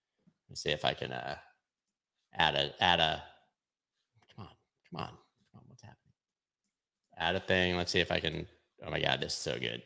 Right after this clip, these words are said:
This is gonna be so good. Do you see it? Oh my God,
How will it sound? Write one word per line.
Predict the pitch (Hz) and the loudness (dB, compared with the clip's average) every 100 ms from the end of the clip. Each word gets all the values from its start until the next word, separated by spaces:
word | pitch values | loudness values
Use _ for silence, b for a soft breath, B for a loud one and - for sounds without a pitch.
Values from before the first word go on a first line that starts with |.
| _ - | _ -18
This | 78 | -14
is | |
gonna | 76 | -10
be | 64 | -6
so | - 67 | -6 -4
good. | 53 55 | -6 -8
Do | - _ _ _ | -14 _ _ _
you | 104 | 8
see | 151 | 12
it? | 196 - - - - _ _ _ _ _ _ _ _ _ _ _ _ _ _ _ _ _ _ _ _ - | 12 12 2 -10 -18 _ _ _ _ _ _ _ _ _ _ _ _ _ _ _ _ _ _ _ _ 10
Oh | 113 | 12
my | 117 | 12
God, | 110 101 85 82 | 12 12 12 4